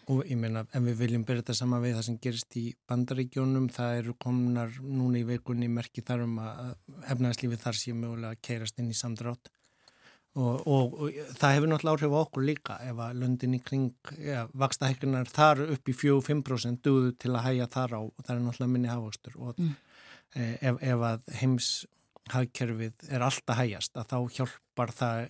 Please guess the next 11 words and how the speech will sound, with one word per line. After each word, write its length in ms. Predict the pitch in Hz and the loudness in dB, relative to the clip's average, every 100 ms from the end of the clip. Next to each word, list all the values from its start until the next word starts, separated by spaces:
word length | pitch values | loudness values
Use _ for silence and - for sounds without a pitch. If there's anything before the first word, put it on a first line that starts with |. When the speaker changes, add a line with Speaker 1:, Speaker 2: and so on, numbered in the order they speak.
| _ | _
Speaker 1:
hvað 180 | _ 127 | _ -6
ég 60 | 113 | -4
að 60 | 117 | -4
segja, 140 | 107 | -6
til 460 | - 127 98 120 123 | -6 -8 -8 -12 -10
við 240 | 113 110 | -8 -8
að, 160 | 107 151 _ _ _ _ _ _ _ _ | -12 -16 _ _ _ _ _ _ _ _
að 220 | 117 110 _ _ - | -6 -6 _ _ -2
draga 340 | 127 120 120 117 | 2 2 0 -2
úr 180 | 120 | -2
mögulega 520 | 120 117 117 117 117 | -2 -2 -2 -2 -2